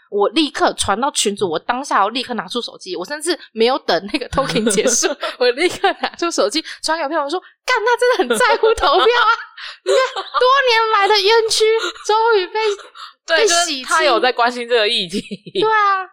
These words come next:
Speaker 1: 他就是会好奇嘛，有吧？应该吧？
Speaker 2: 有，对，证明你对他的了解是正确的。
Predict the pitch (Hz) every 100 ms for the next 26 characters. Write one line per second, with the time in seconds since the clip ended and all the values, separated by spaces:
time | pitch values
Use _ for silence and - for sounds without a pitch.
0 | _ 403 403 381 392 381 370 359 339 339
1 | - 190 196 196 185 190 175 196 190 254
2 | 277 269 240 190 202 175 151 143 233 247
3 | - 247 180 151 135 185 185 147 135 135
4 | 113 - 156 147 127 - 135 -